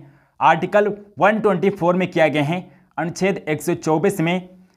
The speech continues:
सुप्रीम कोर्ट यानी कि सर्वोच्च न्यायालय की स्थापना और गठन के बारे में बताया गया है, अनुच्छेद एक सौ चौबीस में।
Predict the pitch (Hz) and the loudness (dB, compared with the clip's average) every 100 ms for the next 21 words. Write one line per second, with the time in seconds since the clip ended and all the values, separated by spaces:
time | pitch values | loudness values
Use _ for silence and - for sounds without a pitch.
0 | _ - 175 190 214 214 202 190 190 175 | _ -4 -2 2 2 2 0 0 0 -2
1 | 175 185 180 156 156 185 185 180 156 165 | -2 -2 -2 -4 -2 -2 -2 -2 0 0
2 | - 180 185 - _ 156 156 156 147 180 | -2 -2 -2 -12 _ -6 -2 -2 0 0
3 | 180 151 147 147 180 180 147 139 147 165 | 0 -2 -2 -2 -4 -2 2 4 4 0
4 | 143 135 135 135 135 156 165 - _ - | -6 -2 0 0 -2 -4 -8 -18 _ -10
5 | 156 143 175 - 151 147 170 165 160 135 | -8 -4 -6 -4 -8 -6 -6 -4 0 2
6 | 135 135 123 117 | 2 0 -2 -4